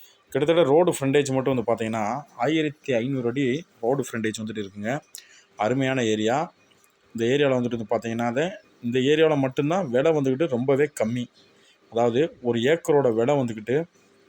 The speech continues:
எட்டு லட்ச ரூபா சொல்றாங்க. எட்டு லட்ச ரூபான்றது முடிவான விலை அல்ல. இந்த விலையிலிருந்து சிறிதளவு உங்களுக்கு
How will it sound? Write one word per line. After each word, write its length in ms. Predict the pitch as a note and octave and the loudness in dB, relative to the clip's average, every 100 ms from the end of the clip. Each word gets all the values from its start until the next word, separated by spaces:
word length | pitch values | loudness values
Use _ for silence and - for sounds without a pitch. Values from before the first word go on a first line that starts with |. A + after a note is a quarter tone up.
| _ _ _ _ _ _ _ | _ _ _ _ _ _ _
எட்டு 220 | - A#2+ E3+ | -6 0 2
லட்ச 180 | D#3+ | 2
ரூபா 140 | C3+ D3 B2 | 4 2 2
சொல்றாங்க. 360 | G#2+ G#2+ G#2+ G2 _ _ _ - - - - | -2 -4 -4 -12 _ _ _ -20 -20 -14 -6
எட்டு 220 | A#2 E3+ | -2 0
லட்ச 200 | F3 E3+ | 0 2
ரூபான்றது 460 | D#3+ D#3+ C3 C3+ G3 - _ _ - | 2 2 2 2 0 -4 _ _ -8
முடிவான 400 | B2+ C3+ C3+ B2+ | 0 2 2 2
விலை 220 | A2+ A#2 | 2 0
அல்ல. 280 | G#2+ G#2 - _ _ - | 0 -4 -8 _ _ -4
இந்த 160 | B2 | 2
விலையிலிருந்து 720 | D3+ D3 D3 C3+ A#2+ B2 E3+ - | 4 4 4 2 0 -2 -2 -4
சிறிதளவு 500 | - C3+ C#3+ B2+ C3+ | -8 -4 0 0 0
உங்களுக்கு 460 | C3 A#2 - D#3 | -2 -4 -6 -8